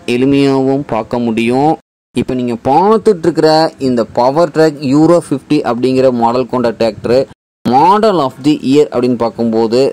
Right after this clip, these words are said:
ரெண்டாயிரத்தி பத்தொன்பது மாடலுங்க. நல்ல தெளிவான குட் கண்டிஷன்ல இருக்கக்கூடிய வண்டிங்க. உங்களுக்கு ஓனர் அப்படின்னு பார்க்கும்போது ஒரே ஒரு ஓனர் தானுங்க. ஹவர்ஸ் வந்து ரொம்பவே குறைவா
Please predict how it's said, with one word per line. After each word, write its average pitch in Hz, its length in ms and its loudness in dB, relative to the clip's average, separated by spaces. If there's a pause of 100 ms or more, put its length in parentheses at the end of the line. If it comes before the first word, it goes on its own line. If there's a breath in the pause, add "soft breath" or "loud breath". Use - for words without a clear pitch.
(120)
ரெண்டாயிரத்தி 139 720 -2 (100)
பத்தொன்பது 175 640 -2
மாடலுங்க. 113 480 0 (460)
நல்ல 135 120 -2 (160)
தெளிவான 160 600 2 (180)
குட் 131 220 -4
கண்டிஷன்ல 135 520 2 (140)
இருக்கக்கூடிய 123 560 0
வண்டிங்க. 107 340 -2 (460)
உங்களுக்கு 120 260 0 (140)
ஓனர் 165 400 2
அப்படின்னு 131 320 0
பார்க்கும்போது 123 540 0 (180)
ஒரே 120 180 2 (180)
ஒரு 117 200 0
ஓனர் 110 260 0
தானுங்க. 110 300 0 (240)
ஹவர்ஸ் 131 400 -2
வந்து 127 180 2 (120)
ரொம்பவே 120 340 0 (100)
குறைவா 110 300 0